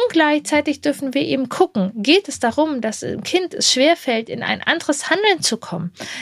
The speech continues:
Ka-, fä-, fällt es dem Kind schwer, also da, Medien dürfen gerne genutzt werden, um auch mal runterzukommen.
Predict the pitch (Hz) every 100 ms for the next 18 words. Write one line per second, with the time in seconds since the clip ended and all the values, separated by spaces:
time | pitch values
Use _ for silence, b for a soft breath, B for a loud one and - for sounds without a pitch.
0 | B - - - - - 131 - - 220
1 | - 302 285 - 254 - 320 302 - 240
2 | 285 349 330 B B B _ _ 262 262
3 | 254 B _ 277 262 - 254 339 330 277
4 | 285 262 254 240 269 339 302 226 214 240
5 | 247 - 208 190 196 185 - 185 196 233
6 | 262 285 262 - - - 170